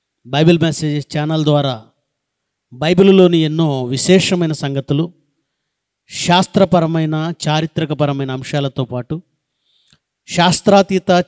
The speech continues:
చరిత్రకు అతీతమైన సంగతులు ఎన్నో వాస్తవిక రుజువులతో మీ కళ్ళ ముందుకు తెస్తుంది బైబిల్ మెసేజెస్ ఛానల్. బైబిల్ మెసేజెస్ ఛానల్ ద్వారా నేటి నుంచి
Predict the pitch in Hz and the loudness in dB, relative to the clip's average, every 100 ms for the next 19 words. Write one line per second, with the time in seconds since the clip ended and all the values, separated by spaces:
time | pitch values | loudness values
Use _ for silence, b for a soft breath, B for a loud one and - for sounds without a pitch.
0 | 170 135 - 185 - 147 131 170 185 185 | -2 -4 -2 -4 0 -4 0 -2 0 0
1 | 175 156 151 156 156 147 143 151 131 - | -2 -2 -4 -4 0 0 0 -2 -2 -8
2 | _ _ _ _ _ _ _ _ 120 143 | _ _ _ _ _ _ _ _ -4 0
3 | - - 190 180 165 160 165 185 175 180 | 0 4 2 4 2 4 6 4 4 2
4 | 170 160 147 139 143 151 151 143 143 139 | 0 0 -4 -4 -2 -2 -2 -6 -4 -6
5 | - 139 135 123 127 143 139 131 123 131 | -4 -4 -4 -6 -6 -4 -6 -8 -8 -10
6 | 127 123 - 117 107 110 _ _ _ _ | -10 -14 -12 -10 -10 -16 _ _ _ _
7 | 151 185 214 202 175 185 175 165 - 147 | -2 2 2 2 2 0 0 -4 -4 -2
8 | 151 143 139 143 - _ 131 139 160 180 | 0 2 2 0 -6 _ -8 -4 0 2
9 | 180 165 156 117 | 2 0 -6 -8